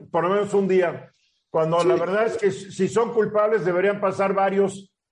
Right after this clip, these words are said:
Speaker 1: varios años tras las rejas, pero en este país, nomás si te portaste muy mal y no quisiste negociar, te vas a la cárcel durante años.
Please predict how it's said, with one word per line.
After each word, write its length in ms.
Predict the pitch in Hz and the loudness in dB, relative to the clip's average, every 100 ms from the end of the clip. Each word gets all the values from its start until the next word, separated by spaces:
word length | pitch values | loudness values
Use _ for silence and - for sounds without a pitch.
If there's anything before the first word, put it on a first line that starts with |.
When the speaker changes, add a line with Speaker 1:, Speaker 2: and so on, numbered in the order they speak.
| _ - | _ -6
Speaker 1:
varios 480 | 151 202 208 208 208 | -2 0 0 0 2
años 500 | 214 208 190 - - | 2 0 -2 -4 -4
tras 260 | 165 151 | -2 0
las 140 | 165 165 | -2 0
rejas, 420 | 190 190 190 - | 0 0 -4 -2
pero 140 | 165 160 | -2 0
en 80 | |
este 200 | 185 190 | 0 -2
país, 500 | 131 175 170 - - _ _ _ _ _ _ | 0 -2 -2 -8 -20 _ _ _ _ _ _
nomás 320 | 160 196 220 202 | -4 -2 -2 -2
si 340 | 175 - - _ _ _ _ _ _ _ _ _ _ _ _ | -4 -6 -20 _ _ _ _ _ _ _ _ _ _ _ _
te 120 | 202 180 | -4 -2
portaste 640 | 262 - 233 202 233 214 | -2 -2 -2 -2 -2 0
muy 360 | 233 240 240 | 4 4 4
mal 320 | 214 220 220 214 | 0 0 2 2
y 80 | |
no 160 | 202 214 | 0 -2
quisiste 480 | - 139 196 - 190 | -6 -10 -8 -2 -2
negociar, 580 | 170 165 160 202 214 196 | 0 0 0 -2 -2 0
te 100 | 165 | -2
vas 200 | 180 175 | 0 -2
a 80 | |
la 200 | 160 151 | -2 -4
cárcel 360 | 170 175 175 165 | -4 -6 -6 -6
durante 440 | 147 143 135 160 | -2 -2 -2 -2
años. 440 | 160 160 151 127 | 0 0 -4 -8